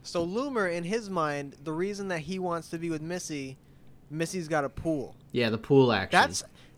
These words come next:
Speaker 1: that's how white trash Se-, uh, Loomer is.
Speaker 2: <laughs>
Speaker 1: Is that, is that a pool is enough to sway him to, to want to cheat, adultery.
Speaker 2: But
Speaker 1: He's gonna
Speaker 2: honestly,
Speaker 1: adulter.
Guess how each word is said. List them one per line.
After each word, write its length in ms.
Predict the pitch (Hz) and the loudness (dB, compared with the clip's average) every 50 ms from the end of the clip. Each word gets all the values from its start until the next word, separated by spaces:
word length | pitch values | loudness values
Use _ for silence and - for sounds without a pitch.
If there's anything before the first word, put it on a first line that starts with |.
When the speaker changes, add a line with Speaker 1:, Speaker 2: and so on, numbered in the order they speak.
| - - | -6 0
Speaker 1:
that's 280 | - 202 214 269 - - | 2 4 4 4 2 -2
how 300 | - - 226 247 269 247 | -2 0 4 4 6 4
white 360 | 220 190 180 202 208 220 208 - | 4 4 4 4 4 4 2 -4
trash 460 | - - 202 196 190 185 170 - - - | -4 0 2 4 4 4 2 0 -4 -4
Se-, 160 | - 185 175 - - - | -2 -2 -2 -2 -2 -2
uh, 320 | 165 160 156 151 151 151 | 0 2 2 2 0 -2
Loomer 500 | 147 170 165 170 190 185 165 156 139 127 | -4 -6 -2 0 0 0 0 0 -2 -2
is. 320 | 113 98 85 - - - - - - - - - | -4 -6 -8 -12 -14 -16 -18 -20 -20 -16 -8 -6
Speaker 2:
<laughs> 280 | 151 - - - - 156 | -6 -6 -6 -6 -6 -4
Speaker 1:
Is 200 | 151 147 147 151 | -4 -4 0 2
that, 340 | 170 165 160 151 147 - - - - - | 4 4 6 4 2 0 -6 -12 -8 -6
is 160 | 165 156 160 | -6 -2 2
that 160 | 175 170 160 | 4 4 4
a 60 | 147 - - - | 2 0 -6 -12
pool 580 | - - 247 240 220 185 165 156 147 135 131 - - - - - - - - - - - - - - - | -6 -4 -2 0 2 4 4 4 2 0 -2 -8 -14 -20 -20 -20 -20 -20 -20 -20 -20 -20 -20 -16 -10 -8
is 140 | 170 160 | -6 -4
enough 320 | 170 175 175 170 165 156 - | -2 0 0 0 0 -2 -4
to 100 | - 156 | -8 -8
sway 420 | - - - 170 175 175 180 175 170 | -8 -8 -4 0 2 2 2 2 0
him 260 | 180 180 170 170 165 | 0 -2 -2 -4 -6
to, 540 | - - - 170 160 151 147 143 143 135 - - - | -8 -6 -4 -2 -2 -2 -2 -4 -6 -8 -10 -12 -12
to 100 | - 170 | -10 -10
want 380 | 165 151 165 160 165 156 - | -6 -4 -2 -2 -2 -2 -4
to 80 | - 143 | -8 -12
cheat, 500 | - - - - 214 196 156 123 - - - | -8 -4 -4 -4 -2 -4 -6 -8 -10 -12 -12
adultery. 720 | - 143 131 139 147 175 175 151 - 143 131 113 76 - - - - - - | -12 -12 -6 -2 -2 -2 -2 -4 -6 -8 -10 -10 -12 -14 -18 -20 -20 -8 2
Speaker 2:
But 160 | - 170 175 | 4 6 6
Speaker 1:
He's 80 | - 160 | 8 10
gonna 120 | 165 180 226 | 12 12 12
Speaker 2:
honestly, 560 | 285 277 - - - 214 202 190 175 151 123 | 12 10 8 10 12 12 12 12 12 10 6
Speaker 1:
adulter. 180 | - 127 98 | 2 -2 -8